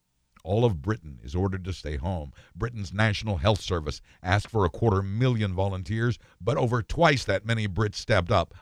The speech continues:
A half million volunteered. In New York, forty thousand volunteers have come forward for that city's crisis. Med students at N Y U were being offered early diplomas if they'll dive in to help.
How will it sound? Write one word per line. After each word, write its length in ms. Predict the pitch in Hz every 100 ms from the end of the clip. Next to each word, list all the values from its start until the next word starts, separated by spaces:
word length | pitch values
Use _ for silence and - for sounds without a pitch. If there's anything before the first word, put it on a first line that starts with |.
| -
A 120 | 104
half 320 | 117 147 -
million 400 | 110 92 71 64 98
volunteered. 680 | 101 95 80 80 78 55 - _ _ _ _ _ -
In 160 | 117
New 60 | 131
York, 360 | 127 143 104 - _ -
forty 480 | - 170 147 151
thousand 580 | 131 - 143 143 107 101
volunteers 560 | 101 98 92 98 90 87
have 80 | 87
come 220 | 123 95
forward 360 | 113 95 87
for 120 | 78 85
that 180 | 107
city's 320 | - 90 73 -
crisis. 460 | 104 76 - 57 - - -
Med 320 | 107 139 117
students 420 | - 117 85 80
at 80 | 117
N 160 | 123
Y 160 | 117 104
U 300 | 104 117 117
were 100 | 101
being 220 | 101 101
offered 340 | 104 110 107 101
early 240 | 117 117
diplomas 540 | 104 101 127 117 87 - _
if 140 | - 95
they'll 160 | 110
dive 320 | 98 117 117 107
in 140 | 101
to 80 | 90
help. 340 | 92 95 -